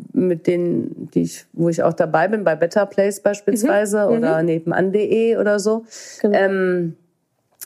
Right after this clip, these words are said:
Speaker 1: was ich finde, das sind tolle Projekte und die sind voll zu unterstützen. Die verändern auch ein bisschen die Welt.
Speaker 2: Mhm.
Speaker 1: Äh, aber nicht so durchgreifend, wie vielleicht
Speaker 2: Mhm.
Speaker 1: eine Regulierung,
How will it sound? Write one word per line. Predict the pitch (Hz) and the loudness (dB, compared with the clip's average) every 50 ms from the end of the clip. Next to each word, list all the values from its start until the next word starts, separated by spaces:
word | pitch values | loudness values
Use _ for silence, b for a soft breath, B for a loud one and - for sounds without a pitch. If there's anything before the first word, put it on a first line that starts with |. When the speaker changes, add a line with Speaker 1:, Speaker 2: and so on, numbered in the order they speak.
| - - | -8 -2
Speaker 1:
was | - 175 175 165 175 | 0 0 0 0 -2
ich | 165 | 0
finde, | - 190 170 170 170 | 0 0 2 2 0
das | 156 147 - | 0 0 0
sind | 175 160 147 - | 0 0 2 2
tolle | 156 143 143 143 | 2 2 2 0
Projekte | 139 - - 143 139 139 143 143 - - - 220 | -2 0 0 0 2 2 0 -2 -2 -2 0 2
und | - 175 165 165 - - - - | 2 0 0 -2 -6 -12 -6 -2
die | - 165 | -2 -2
sind | 151 - 156 151 | 0 0 0 0
voll | 151 - 156 147 143 | 0 0 0 0 0
zu | - - | 0 0
unterstützen. | 151 160 156 143 143 - - 160 160 - - 208 | 0 2 2 0 0 0 -2 -2 -2 -2 -2 -2
Die | 180 175 | -2 0
verändern | - - - - 165 160 151 147 143 | 0 -2 -2 0 0 0 0 0 2
auch | - 139 135 135 | 0 0 0 0
ein | 156 151 | -2 -2
bisschen | 143 156 156 - - 185 185 185 | -2 -2 -4 -2 -2 0 0 2
die | 190 185 | 2 0
Welt. | 185 190 208 226 269 233 196 | 0 0 2 0 0 0 0
Speaker 2:
Mhm. | 240 320 320 B B B B B B B B B B B - | -2 -2 -4 B B B B B B B B B B B -2
Speaker 1:
Äh, | - 175 170 165 165 160 - - - - | 0 2 2 2 2 0 0 -2 -2 -2
aber | 160 165 165 165 | 0 2 2 0
nicht | 170 190 196 196 - | 0 -2 -4 -4 -2
so | - 208 196 190 185 180 185 180 170 160 160 _ | 0 0 2 2 2 2 2 0 -2 -6 -4 _
durchgreifend, | - 185 190 196 190 190 - - - 175 175 175 180 175 175 180 190 175 151 | 0 2 2 0 -2 -4 -4 -2 2 2 4 2 2 0 0 -2 -2 -2 0
wie | 175 180 | -2 -2
vielleicht | 175 - 180 175 165 160 165 254 311 - | 0 0 0 2 2 2 2 0 0 0
Speaker 2:
Mhm. | 175 | 0
Speaker 1:
eine | 170 151 | 0 2
Regulierung, | 170 165 156 175 170 175 170 180 185 175 175 185 175 175 175 175 165 | 0 0 0 0 0 0 0 0 2 2 2 2 2 2 0 -2 -2